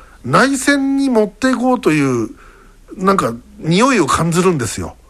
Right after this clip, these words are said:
長期戦にも、長期化させるために、泥沼にするために。で、本気で、あの、短期間で終わらせるんだったら、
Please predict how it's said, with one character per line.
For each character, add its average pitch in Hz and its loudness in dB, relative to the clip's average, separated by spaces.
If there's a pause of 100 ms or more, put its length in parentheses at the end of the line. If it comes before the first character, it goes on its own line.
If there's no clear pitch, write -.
(1040)
長 190 2
期 - -8
戦 185 2
に 180 0
も、 170 2
長 214 2
期 - -4
化 196 0
さ 175 -4
せ 180 0
る 165 0
た 165 2
め 151 0
に、 113 -6
泥 175 2
沼 214 2
に 202 -2
す 190 -2
る 170 0
た 170 0
め 151 2
に。 82 -10 (680)
で、 127 0 (500)
本 277 2
気 294 -2
で、 285 0 (380)
あ 185 0
の、 190 0
短 240 0
期 233 -6
間 240 2
で 170 2
終 151 2
わ 170 4
ら 170 0
せ 180 2
る 180 -2
ん 175 0
だ 151 2
っ 135 -6
た 135 -2
ら、 113 -2